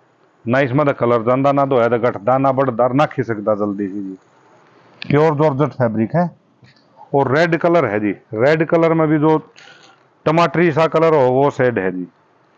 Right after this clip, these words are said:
सारा इस पे यो हाथ का काम है जी, यो वर्क है जी, वर्क देखो इस पे सारा यो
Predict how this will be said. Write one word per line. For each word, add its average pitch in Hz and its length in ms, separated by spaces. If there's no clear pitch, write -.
सारा 147 260
इस 147 120
पे 151 140
यो 156 60
हाथ 139 200
का 120 140
काम 110 260
है 92 100
जी, 90 120
यो 135 140
वर्क 160 280
है 120 80
जी, 120 100
वर्क 143 240
देखो 127 280
इस 120 100
पे 156 200
सारा 147 280
यो 160 220